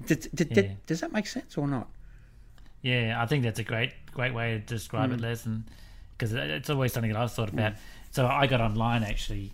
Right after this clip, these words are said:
Speaker 2: uh, a couple of days ago just to, to type in, um, you know, "What is fine art photography?"
Speaker 1: Oh, yeah.
Speaker 2: So I've come up with this really good one. This is cut and paste directly from the, from the internet. It says,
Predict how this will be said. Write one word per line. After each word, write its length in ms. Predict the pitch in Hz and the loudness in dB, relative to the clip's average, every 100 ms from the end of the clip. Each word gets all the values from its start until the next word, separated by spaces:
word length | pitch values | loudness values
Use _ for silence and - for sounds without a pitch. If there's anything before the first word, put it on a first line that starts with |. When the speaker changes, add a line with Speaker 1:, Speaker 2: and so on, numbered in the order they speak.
| - | -8
Speaker 2:
uh, 40 | 107 | -6
a 160 | 104 - | -6 -6
couple 160 | 120 110 | -8 -2
of 60 | |
days 180 | 113 113 | -2 -2
ago 240 | 117 104 98 | -2 -2 -4
just 280 | - 107 - | -6 -6 -4
to, 180 | 110 104 - | -4 -6 -6
to 160 | 107 101 - - | -8 -8 -14 -12
type 260 | - 110 113 | -6 -4 -4
in, 220 | 104 104 | -4 -4
um, 280 | 107 104 104 - - | -4 -4 -8 -12 -10
you 80 | 107 | -6
know, 60 | 104 | -4
"What 180 | 113 107 | -4 -4
is 100 | - | -4
fine 200 | 110 104 | -4 -2
art 160 | 107 | -4
photography?" 380 | - 117 151 147 | -4 2 6 6
Speaker 1:
Oh, 20 | |
yeah. 20 | - - - | 4 -6 -8
Speaker 2:
So 100 | - | -4
I've 100 | 110 | -2
come 140 | 139 | 2
up 140 | 127 120 | 0 0
with 80 | 117 | -2
this 240 | 110 - | -4 0
really 160 | 120 113 | 0 2
good 160 | 123 | 2
one. 120 | 110 127 | 2 2
This 160 | 131 | 0
is 140 | 101 - | -4 -6
cut 160 | - 139 | -2 -2
and 100 | 113 | 0
paste 300 | 117 113 - | -2 -2 -2
directly 320 | 123 123 113 | -4 -2 -4
from 280 | 104 117 110 | -2 -2 0
the, 440 | 107 110 107 117 107 | 0 -2 -2 -4 -8
from 260 | - 110 107 | -4 -4 -2
the 100 | 117 | -2
internet. 500 | 127 104 98 147 - - - - - | -2 -2 -2 -2 -4 -16 -16 -12 -4
It 120 | 107 | -4
says, 380 | - 113 107 | -2 0 -2